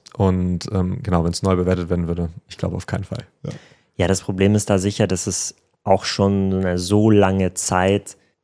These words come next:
Speaker 2: Teil von der Gesellschaft ist, ne? Alkohol gibt's ja nicht erst seit hundert Jahren, sondern gibt's ja schon seit ein paar tausend Jahren.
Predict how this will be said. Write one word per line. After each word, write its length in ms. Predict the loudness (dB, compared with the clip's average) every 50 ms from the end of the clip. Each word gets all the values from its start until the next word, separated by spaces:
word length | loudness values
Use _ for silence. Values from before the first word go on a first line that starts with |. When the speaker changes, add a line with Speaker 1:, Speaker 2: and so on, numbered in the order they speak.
| _ _
Speaker 2:
Teil 220 | -6 -2 0 0 0
von 160 | -2 -2 -4
der 100 | -2 -2
Gesellschaft 520 | -4 -2 -2 -2 -2 -2 -4 -8 -10 -10
ist, 160 | -10 -4 -2
ne? 120 | -2 0 0
Alkohol 280 | -2 -4 -4 -4 -4
gibt's 220 | -4 -4 -4 -4 -4
ja 60 | -2
nicht 140 | -2 -2 -2
erst 160 | -4 -4 -4
seit 240 | -4 -4 -4 -4 -4
hundert 300 | -2 0 0 0 0 0
Jahren, 340 | 0 2 2 2 0 0 -2
sondern 300 | -2 0 0 0 0 -2
gibt's 180 | -4 -4 -4
ja 80 | -4 -2
schon 180 | -2 -2 -2
seit 220 | 0 0 0 -2 -4
ein 80 | -6
paar 160 | -6 -6 -6 -4
tausend 400 | -2 0 0 2 0 0 -2 -2
Jahren. 380 | 0 0 0 0 0 0 -2